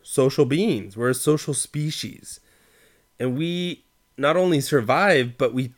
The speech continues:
thrive on relationships, right? We need another human being to reproduce and to, to feel good and to flourish. And so that's really where this whole concept of tribe came from, right?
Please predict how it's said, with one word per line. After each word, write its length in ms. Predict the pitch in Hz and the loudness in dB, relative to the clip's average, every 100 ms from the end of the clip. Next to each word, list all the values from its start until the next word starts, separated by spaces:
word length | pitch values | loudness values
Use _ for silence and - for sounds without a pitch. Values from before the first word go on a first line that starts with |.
| _ | _
thrive 880 | 143 131 143 156 160 117 107 104 - _ _ _ _ | 0 2 0 2 2 2 -2 -10 -18 _ _ _ _
on 180 | 117 123 | -2 2
relationships, 840 | 117 135 196 170 117 - - - | 4 4 4 0 -4 -6 -12 -14
right? 300 | 117 143 180 - _ _ _ _ _ - | -2 0 0 -8 _ _ _ _ _ -14
We 320 | 117 165 165 | -6 -2 0
need 640 | 160 160 180 165 123 143 - _ _ _ | 0 0 -2 -2 -2 -2 -6 _ _ _
another 340 | 135 143 143 | 2 4 4
human 400 | 127 147 147 123 | 0 -2 0 0
being 460 | 117 170 180 120 117 | 0 0 0 0 -2
to 120 | 143 | -4
reproduce 680 | 120 139 143 127 123 143 - | -2 -2 -2 -2 0 -2 -4
and 140 | 98 | -8
to, 220 | - 98 - _ _ _ _ _ _ | -6 -6 -8 _ _ _ _ _ _
to 100 | 120 | -10
feel 400 | - - 175 165 | -8 -2 0 0
good 340 | 127 156 156 | 2 4 4
and 180 | 123 117 | 2 -4
to 100 | 120 | -6
flourish. 800 | - - 160 190 110 80 - - _ _ _ _ _ | -10 -4 2 2 2 -2 -14 -16 _ _ _ _ _
And 220 | 135 143 | -2 -2
so 420 | 120 151 135 120 - _ _ _ _ | 4 4 4 2 -4 _ _ _ _
that's 420 | 123 123 185 180 | -2 4 4 2
really 320 | 185 226 214 | 0 2 4
where 240 | 180 151 151 | 4 6 6
this 200 | 143 - | 2 0
whole 140 | 156 | -2
concept 540 | 123 139 120 120 110 104 | -2 -2 -2 0 -4 -4
of 140 | 95 | -8
tribe 520 | - 117 101 95 92 | -10 -6 -4 -6 -8
came 240 | - 87 87 | -12 -14 -12
from, 280 | 80 92 | -14 -14
right? 340 | 98 104 113 | -10 -8 -8